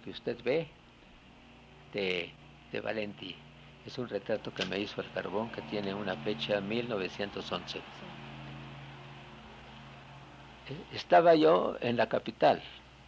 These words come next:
Speaker 1: Yo he sido por temperamento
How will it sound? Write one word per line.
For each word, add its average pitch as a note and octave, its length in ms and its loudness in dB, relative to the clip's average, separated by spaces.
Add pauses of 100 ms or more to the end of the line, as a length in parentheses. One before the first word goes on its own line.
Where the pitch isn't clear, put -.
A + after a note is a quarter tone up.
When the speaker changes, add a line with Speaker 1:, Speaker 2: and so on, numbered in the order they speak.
(1040)
Speaker 1:
Yo D3+ 140 8
he E3+ 80 8
sido D#3+ 480 0 (300)
por G#2+ 140 2
temperamento A#2+ 920 0